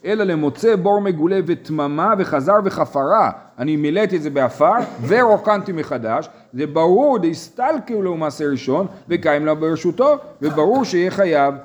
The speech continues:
אז למה אתה אומר שאם הוא הרים את הגלל והחזיר אותו למקום, אתה אומר שהוא פטור? הרי זה כמו מי שחפר בור מחדש,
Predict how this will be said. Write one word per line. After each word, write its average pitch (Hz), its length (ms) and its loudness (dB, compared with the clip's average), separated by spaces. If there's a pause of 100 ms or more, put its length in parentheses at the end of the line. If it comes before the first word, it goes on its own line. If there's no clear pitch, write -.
(380)
אז 120 280 -4
למה 240 320 0
אתה 190 140 -2
אומר 165 320 -2
שאם 185 240 -4
הוא 185 140 0
הרים 202 280 0
את 202 160 -2
הגלל 131 1080 0
והחזיר 127 300 -2
אותו 180 140 0
למקום, 170 360 -2
אתה 156 100 -4
אומר 160 160 -2
שהוא 147 180 -4
פטור? 185 360 -2
הרי 156 120 0
זה 156 100 -4
כמו 180 200 -2
מי 202 120 -2
שחפר 196 440 0
בור 196 280 0
מחדש, 233 520 -4